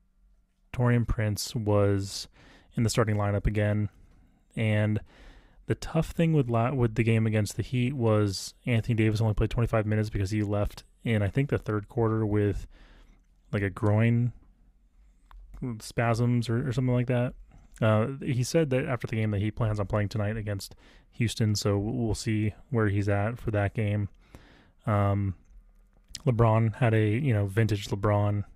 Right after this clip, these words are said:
game, <laughs> thirty points, thirteen of twenty-three. He did go oh for four from three, which is, was, was a bummer. Um, not hitting some threes there. Austin Reaves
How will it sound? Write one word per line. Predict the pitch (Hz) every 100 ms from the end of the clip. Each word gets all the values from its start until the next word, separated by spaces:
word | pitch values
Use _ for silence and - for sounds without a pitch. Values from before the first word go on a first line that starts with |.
| - -
game, | 104 101 104 101 - - -
<laughs> | - - _ -
thirty | 107 107
points, | - 107 107 - -
thirteen | 113 104 117
of | 101
twenty-three. | - 104 104 104
He | 110
did | 120
go | 120 113
oh |
for | 110
four | - 120 110
from | 113
three, | 107 107
which | 101 -
is, | 107
was, | 120 110 101
was | 160 214 185 127 110
a |
bummer. | 110 107 104 107 - - - - - -
Um, | 107 101 101 104 101 - - - -
not | 113 107
hitting | 110 101
some | 104
threes | 107 113 107
there. | 107 107 104 104 101 - _ _ _ _ _ -
Austin | 123 117 - 117
Reaves | 110 110 110 110 107 -